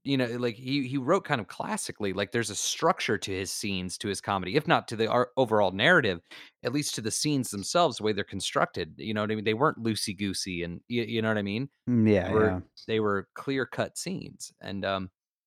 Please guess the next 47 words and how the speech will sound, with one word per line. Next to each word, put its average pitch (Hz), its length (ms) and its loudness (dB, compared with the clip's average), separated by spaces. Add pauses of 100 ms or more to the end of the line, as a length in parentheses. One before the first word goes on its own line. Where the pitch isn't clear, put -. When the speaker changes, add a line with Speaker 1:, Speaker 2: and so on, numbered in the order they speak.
Speaker 1:
it 135 120 2
was 147 100 2
fascinating 156 460 4
to - 60 -4
see 135 120 2
Seth 120 240 2
Rogen 117 320 4
in 147 240 2
Kevin 104 260 -2
Smith's 104 300 -4
film 101 260 0
because 98 240 -4
it 110 40 -2
was, 110 180 -4
it, 107 240 -12
that 131 140 4
was - 120 -4
kind 120 200 0
of 95 40 -2
a 95 60 -2
test - 400 -2
in 104 60 0
a 101 40 0
way 98 180 2
of 92 100 -2
Seth - 260 -2
Rogen 92 260 0
to 90 60 -6
see - 180 -2
if 95 120 -2
he's 104 200 -4
just - 240 -4
Seth 104 220 -2
Rogen 101 240 0
or 98 80 0
if 90 100 -8
he 104 80 -6
can 95 140 -4
act, 135 520 -2
you 113 120 0
know 107 80 2
what 104 80 2
I 101 60 0
mean? 113 340 4
And, 98 220 2
Speaker 2:
Mm-hmm. 104 80 2
Speaker 1:
um, 92 140 -2